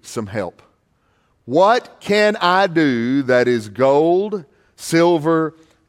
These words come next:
and precious stone activity that'll let me make a difference?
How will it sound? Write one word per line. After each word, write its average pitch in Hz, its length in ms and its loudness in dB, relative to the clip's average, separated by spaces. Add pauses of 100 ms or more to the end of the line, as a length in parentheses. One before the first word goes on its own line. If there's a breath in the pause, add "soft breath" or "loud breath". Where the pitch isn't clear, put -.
and 123 240 -4
precious 160 420 -2
stone 139 440 -4
activity 113 720 -6 (640)
that'll 123 240 0
let 165 160 2
me 170 100 0
make 165 220 -2
a 160 40 -4
difference? 139 600 -6